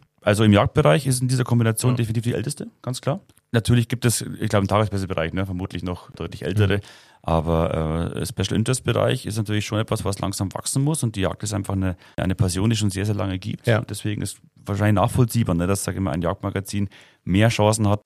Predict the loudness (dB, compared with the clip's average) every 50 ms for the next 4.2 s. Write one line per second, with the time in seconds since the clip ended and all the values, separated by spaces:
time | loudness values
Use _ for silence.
0 | 0 0 0 0 2 2 2 2 0 -2 -4 -2 -2 0 0 0 2 2 2 2
1 | 2 0 -2 -4 -10 -8 -8 -4 0 0 2 0 0 0 -2 -2 0 2 0 0
2 | 0 0 0 0 0 0 0 -2 -4 -6 -6 -4 -4 -4 -4 -6 -8 -10 _ _
3 | -18 _ -4 0 2 2 2 2 0 -2 -4 -4 -4 -4 -4 -4 -8 -8 -8 -8
4 | -8 -8 -10